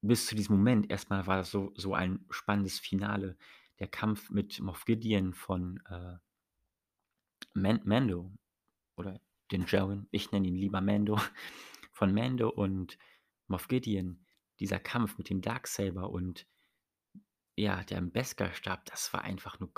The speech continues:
cool. Mega gut inszeniert. Die Dark Trooper waren mega cool. Und sie kommen dann ja auch noch mal wieder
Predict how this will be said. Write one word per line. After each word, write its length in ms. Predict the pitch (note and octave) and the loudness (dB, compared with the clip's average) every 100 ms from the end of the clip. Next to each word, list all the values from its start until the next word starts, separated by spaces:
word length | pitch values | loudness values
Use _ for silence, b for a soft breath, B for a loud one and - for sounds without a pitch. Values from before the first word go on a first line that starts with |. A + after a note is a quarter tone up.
| - | -2
cool. 280 | F#2+ F2+ E2 B B B B _ | 2 2 -2 B B B B _
Mega 320 | G2+ A#2 G2+ | 6 8 6
gut 200 | G#2 G2 | 2 0
inszeniert. 680 | G#2+ G#2 - F#2+ F#2 - - | 0 0 -2 -2 -2 -2 -4
Die 220 | F2+ - | -6 -4
Dark 340 | A2 A2 - | -2 -2 -4
Trooper 480 | - - F#2+ - F#2+ | -4 -2 -2 -2 -4
waren 260 | F#2 F2 F#2 | -4 -2 2
mega 340 | F#2+ F#2+ F#2 - - | 2 2 -2 -4 -4
cool. 280 | G#2 A2+ A2+ b b b b _ _ _ _ _ _ | -4 -4 -8 b b b b _ _ _ _ _ _
Und 440 | G2+ F#2 F2+ - - _ _ _ _ _ _ _ _ _ _ - | 2 4 0 -4 -14 _ _ _ _ _ _ _ _ _ _ -8
sie 160 | G2+ | -6
kommen 240 | - A#2 G2+ | 2 4 6
dann 120 | F#2 | 4
ja 100 | F#2+ | 0
auch 160 | G2+ | -2
noch 160 | F#2 - | -8 -6
mal 160 | F2+ G2 | -4 0
wieder 440 | B2 G2+ C3+ D3+ | 2 2 0 -6